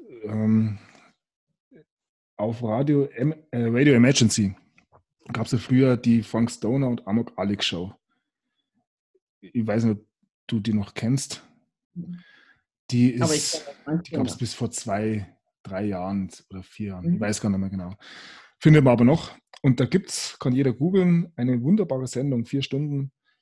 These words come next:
Speaker 1: die Alkoholverschwörung. Ähm, Frank Stoner, Amok Alex. Und das ist hochinteressant, da geht's eben genau um das, wie damals,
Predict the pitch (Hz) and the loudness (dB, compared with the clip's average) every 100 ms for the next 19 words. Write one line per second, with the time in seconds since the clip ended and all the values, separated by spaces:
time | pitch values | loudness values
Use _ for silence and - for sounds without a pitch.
0 | _ _ _ 147 127 135 131 135 165 123 | _ _ _ -4 -2 2 4 6 6 4
1 | - 110 101 95 87 _ _ _ _ _ | 2 0 0 -2 -4 _ _ _ _ _
2 | _ _ _ _ _ - 110 107 104 104 | _ _ _ _ _ -6 0 0 0 -4
3 | - _ _ _ - - - 127 - 127 | -16 _ _ _ -20 -10 -2 -2 0 2
4 | 139 135 127 107 117 - 95 101 95 - | 4 4 2 0 0 -2 -4 -4 -4 -8
5 | - - 107 120 117 - 131 147 143 123 | -10 -8 -6 -4 -4 0 0 2 0 0
6 | 120 139 123 131 127 127 120 107 127 123 | -2 -2 -2 -4 -2 0 0 0 0 -2
7 | 123 127 120 123 120 107 120 120 | -2 -4 -2 -2 0 0 0 -2